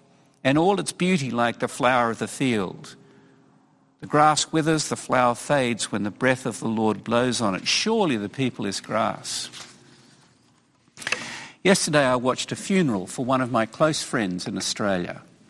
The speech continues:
Uh, he and I went to seminary together. We, he and his wife lived next door to Bron and I for four years. We're very close. He's a year or two older than I, and he and his wife had just bought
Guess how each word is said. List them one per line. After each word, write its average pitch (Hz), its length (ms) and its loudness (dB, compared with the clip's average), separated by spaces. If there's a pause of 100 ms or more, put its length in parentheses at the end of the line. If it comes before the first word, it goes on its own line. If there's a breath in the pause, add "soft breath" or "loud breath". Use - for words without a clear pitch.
(680 loud breath)
Uh, 101 340 2
he 131 180 -2
and 131 80 0
I 127 140 4
went 117 200 -2
to - 80 -6
seminary 113 500 0
together. 120 420 -2
We, 117 320 0
he 131 140 -4
and 123 80 0
his 113 180 -6
wife 135 380 0
lived 107 100 -6
next 117 300 -2
door 113 140 2
to 107 60 -4
Bron 117 280 0
and 117 100 0
I 123 140 2
for - 160 -10
four 180 360 -2
years. 117 440 -2
We're - 80 -8
very 156 260 0
close. - 600 -8 (800 soft breath)
He's 123 200 -4
a 120 60 0
year 131 160 4
or 127 40 4
two 127 220 -2
older 120 240 0
than 117 140 -2
I, 139 240 2
and 113 120 -4
he 131 180 -2
and 131 80 -2
his 113 200 -6
wife 131 260 0
had 123 100 -12
just - 280 -4
bought 120 320 -2